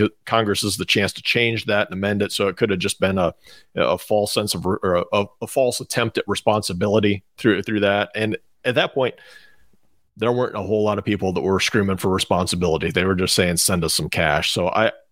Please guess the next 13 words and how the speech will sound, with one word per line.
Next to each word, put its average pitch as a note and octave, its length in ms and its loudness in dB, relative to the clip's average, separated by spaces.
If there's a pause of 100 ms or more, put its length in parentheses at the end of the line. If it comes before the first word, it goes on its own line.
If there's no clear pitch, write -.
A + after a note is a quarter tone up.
(100)
I B2 160 2
don't G#2+ 260 -4
blame F2+ 380 -2
necessarily E2+ 600 0
anybody E2+ 360 0
that, E2+ 260 -4
that, - 240 -2
uh, F2+ 200 4
jumped F#2 320 -2
on F2 160 2
board F2 260 0
with E2+ 160 -4
this. F2 260 2